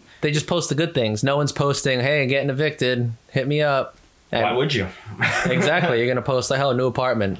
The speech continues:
Speaker 1: You're not gonna post, "You got kicked out of your last one."
Speaker 2: I really can't think of any example of anyone I know in my life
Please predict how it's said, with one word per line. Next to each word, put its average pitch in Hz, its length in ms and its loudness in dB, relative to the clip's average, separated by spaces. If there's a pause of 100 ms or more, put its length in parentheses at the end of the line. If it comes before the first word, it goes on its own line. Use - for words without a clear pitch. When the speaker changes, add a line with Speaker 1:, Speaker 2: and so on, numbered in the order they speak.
Speaker 1:
You're 120 160 0
not 113 120 -2
gonna 117 120 0
post, 113 580 0
"You 113 160 0
got 104 140 0
kicked 123 200 -4
out 110 140 2
of 107 40 2
your 101 100 2
last 104 260 0
one." 82 240 -2 (560)
Speaker 2:
I 131 60 -2
really 196 300 0
can't 165 340 -2
think 143 140 0
of 120 100 -2
any 127 340 0
example 113 500 0
of 104 160 -2 (100)
anyone 151 440 0
I 110 100 2
know 110 200 0
in 104 80 0
my 107 140 0
life 95 520 -2